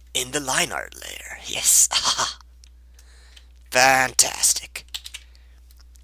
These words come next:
They are white now, though you cannot see with the background, 'cause it is also white. See,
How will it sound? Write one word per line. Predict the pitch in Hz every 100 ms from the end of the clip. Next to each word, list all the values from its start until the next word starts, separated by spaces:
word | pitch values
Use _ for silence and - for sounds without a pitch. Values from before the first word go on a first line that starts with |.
| - - - - -
They | 190 185
are | 143
white | 113 107 -
now, | 92 92 123 113 -
though | 135 113
you | 107
cannot | 113 107 -
see | - 85 117
with | 110 -
the | 117
background, | - 110 - 98 113 147
'cause | 110
it | 117
is | 110 -
also | 107 104 104
white. | 98 98 147 - - - - - - - -
See, | - - 220 202 -